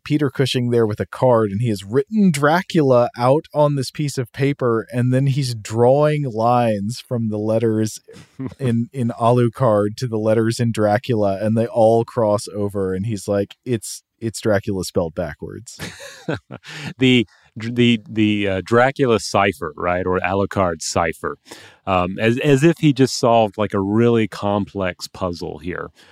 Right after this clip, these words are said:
Speaker 2: uh, when it's just so obvious on the page. But again, it just shows you how great Peter Cushing is. Um, such a stupid <laughs> scene, but he,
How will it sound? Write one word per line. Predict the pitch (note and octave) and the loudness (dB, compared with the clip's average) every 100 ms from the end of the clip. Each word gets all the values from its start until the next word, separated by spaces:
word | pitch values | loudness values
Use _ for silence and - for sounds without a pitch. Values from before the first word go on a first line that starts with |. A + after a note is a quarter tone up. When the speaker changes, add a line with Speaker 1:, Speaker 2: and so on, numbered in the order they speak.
| - _ | -20 _
Speaker 2:
uh, | F2+ F2 E2 E2 - - - A2+ | -8 -8 -8 -12 -18 -20 -20 -14
when | G#2+ F#2+ | -6 -4
it's | F#2+ - | -6 -8
just | G#2 - | -12 -2
so | A#2 | 0
obvious | F2 F2 E2+ - | 0 -2 -6 -10
on | F2 | -10
the | D#2 | -8
page. | G2 F2+ F2 | -2 -2 2
But | C#3+ | 2
again, | C#3+ D3 A#2 G#2 _ _ _ _ _ _ _ _ F#2+ | 4 4 2 -2 _ _ _ _ _ _ _ _ -20
it | A2+ G2 C3+ | -20 -20 -6
just | C#3+ | -2
shows | - B2 A#2 | 0 0 2
you | G#2 | 2
how | G#2 | 2
great | F#2 G2+ F2+ | 2 0 -2
Peter | F#2+ E2+ | -4 -8
Cushing | - E2+ - F2 - D#2+ | -6 -10 -8 -10 -12 -16
is. | - - - - - | -16 -20 -20 -20 -8
Um, | G2+ F#2+ F2+ F2+ - | -2 0 -2 -8 -6
such | - C3+ | 0 0
a | A#2+ | -2
stupid | - B2 A2 F#2+ | 0 2 2 -2
<laughs> | |
scene, | - E2 E2 - G2 C#3+ - - C#3 G3+ E3+ | -8 -10 -8 -6 -6 -6 -8 -8 0 2 2
but | C3+ | 2
he, | B2+ | 4